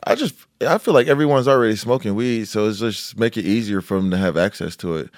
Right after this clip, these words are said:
I, I don't, I'm not a guy who's, like, would smoke on a game day or, you know, before practice, or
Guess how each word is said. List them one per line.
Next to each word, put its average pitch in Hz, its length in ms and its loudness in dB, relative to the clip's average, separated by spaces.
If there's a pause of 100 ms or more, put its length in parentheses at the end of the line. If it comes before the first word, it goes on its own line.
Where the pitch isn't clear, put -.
(320)
I, 160 380 2
I - 20 6
don't, 139 240 2
I'm 131 160 2
not 135 160 2
a 117 60 2
guy 113 240 4
who's, 117 400 -2
like, 101 240 4
would 101 140 -2
smoke 110 280 -2
on 104 140 0
a 90 40 0
game 104 380 0
day 98 480 2
or, 85 300 0
you 92 120 -2
know, 85 400 0
before 98 380 0
practice, 101 640 -2
or 85 300 -2